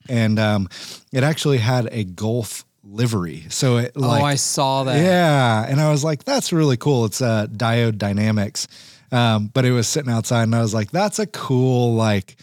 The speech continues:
Speaker 1: I don't know. I love, I love the Gulf livery. I think that's just a classic racing.
Speaker 2: The baby blue, the white with orange.
Speaker 1: Orange, yep. Yeah,
Speaker 2: Yeah.
Speaker 1: exactly. And, and they did it, they did it nice. Like, it looks, it looks really nice.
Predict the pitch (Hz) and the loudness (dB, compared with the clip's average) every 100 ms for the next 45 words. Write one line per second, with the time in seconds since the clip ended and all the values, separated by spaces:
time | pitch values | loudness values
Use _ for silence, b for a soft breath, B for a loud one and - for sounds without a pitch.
0 | B B - 113 95 78 92 123 113 110 | B B -4 -2 -2 -4 -2 0 0 0
1 | 110 95 - 131 110 107 98 95 101 95 | 0 -4 -8 -6 -2 -2 -4 -4 -4 -4
2 | 101 101 98 95 95 - 98 87 101 - | -4 -4 -2 -2 -4 -4 -6 -4 -6 -6
3 | - 156 110 - 101 - 110 98 95 - | -8 -8 -8 -8 -10 -12 -6 -4 -4 -4
4 | 104 - 98 98 92 - 95 139 131 131 | -8 -8 -6 -6 -4 -4 -2 -2 -2 -4
5 | 120 147 143 139 139 135 139 139 135 131 | -4 -2 0 -2 -2 0 2 2 0 -2
6 | 131 123 131 135 131 151 131 - 120 123 | -4 -2 0 -2 -2 -4 -4 -2 0 2
7 | 131 135 120 117 117 110 117 123 - 127 | 2 2 2 4 2 2 0 0 -2 -2
8 | 107 113 113 107 117 113 110 104 104 - | 0 0 -2 0 0 -2 -2 -4 -4 -2
9 | 131 120 120 - 135 165 160 156 143 - | 0 0 -2 -2 2 4 4 4 2 -2
10 | 131 139 139 131 117 101 85 113 104 117 | 0 2 2 2 0 0 -2 -2 -2 -2
11 | 117 117 117 - - - 110 110 - 120 | -2 0 0 -4 -8 -4 -2 -2 -2 -2
12 | 110 104 107 104 98 - | 0 0 0 0 -2 -6